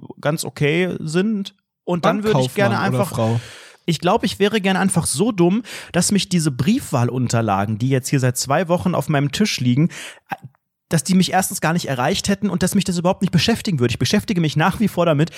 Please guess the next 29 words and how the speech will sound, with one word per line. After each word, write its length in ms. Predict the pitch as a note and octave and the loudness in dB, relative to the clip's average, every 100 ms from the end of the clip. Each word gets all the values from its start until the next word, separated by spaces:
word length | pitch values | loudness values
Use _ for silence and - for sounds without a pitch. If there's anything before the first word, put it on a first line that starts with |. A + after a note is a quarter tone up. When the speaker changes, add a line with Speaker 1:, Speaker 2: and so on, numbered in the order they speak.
| - - | -20 -4
Speaker 1:
wen 240 | B2 A3+ | 0 2
ich 120 | G#3 - | 0 0
bei 100 | D#3 | 0
dieser 180 | C3+ | 2
scheiß 380 | B2+ - F#3+ - | 0 0 -2 -2
Kommunalwahl 840 | - F3 D#3+ D3 D#3 A3+ C#3 B2 | 2 4 4 4 2 0 2 2
in 80 | B2+ | 2
N 140 | B2+ C#3+ | 0 0
R 120 | B2+ | 4
W 200 | D3 B2+ | 2 4
wählen 320 | F#3 A3+ C3 | 2 4 2
soll, 300 | A2 B2 F#3 - - - | 2 2 2 -2 -18 -8
weil 380 | B2+ D3 F#3 - | -2 2 2 0
ich 160 | E3 | -4
das 240 | - D#3 - | -2 -2 -2
schwierig 460 | - D3+ A3 A3+ | -2 2 2 2
finde, 280 | - E3 F3+ | 2 2 2
da 140 | D3 D3 | 0 0
eine 200 | E3 D3+ | 0 -4
Entscheidung 380 | D#3 D3+ D3+ | -2 0 0
zu 120 | B2+ - | -2 -4
treffen. 240 | G2+ B2+ | -2 0
Und 80 | C#3 | 2
ich 80 | E3 | 0
hätte 160 | A3+ | 0
gerne 200 | F#3+ F3+ | 0 0
diesen 260 | D#3+ G#3+ A3 | 0 -2 -2
Grad 340 | D#3+ E3 - | -2 -2 0
Dummheit, 480 | A3 A3 C3 B2+ G3+ | 2 2 2 2 -2